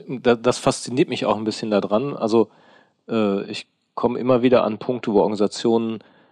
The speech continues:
Strategie verstehen als so eine seitenlange Auflistung von unendlichen Mengen an, an Maßnahmen, an Berechnungen, an Kalkulationen.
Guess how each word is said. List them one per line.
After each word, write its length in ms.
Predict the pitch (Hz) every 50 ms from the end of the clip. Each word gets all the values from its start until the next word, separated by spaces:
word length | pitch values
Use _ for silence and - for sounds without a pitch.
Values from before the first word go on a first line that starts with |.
| _ _ _
Strategie 640 | - - - - - 117 104 87 104 113 139 156 143
verstehen 500 | - - 110 - - - 135 127 127 123
als 200 | - 107 107 -
so 100 | - 120
eine 180 | 107 107 104 98
seitenlange 1120 | - - 104 107 135 175 - - 156 131 120 117 117 123 139 143 139 131 123 120 117 113 - -
Auflistung 760 | 127 123 147 156 - - - 123 131 127 - - - 117 107
von 200 | - - 107 107
unendlichen 760 | - 147 160 - - - 135 135 131 - 127 - - 123 117
Mengen 380 | 113 120 131 135 131 127 127 -
an, 280 | 107 110 110 110 107 -
an 160 | - 104 107
Maßnahmen, 840 | 107 110 117 131 147 143 - - 131 123 117 113 113 117 117 117 110
an 160 | - 104 104 104
Berechnungen, 720 | 110 107 - 120 107 - - - 123 113 110 107 104 -
an 140 | - 117
Kalkulationen. 1080 | 107 - 107 - - - 120 107 101 - - - - 131 127 131 131 131 131 123 123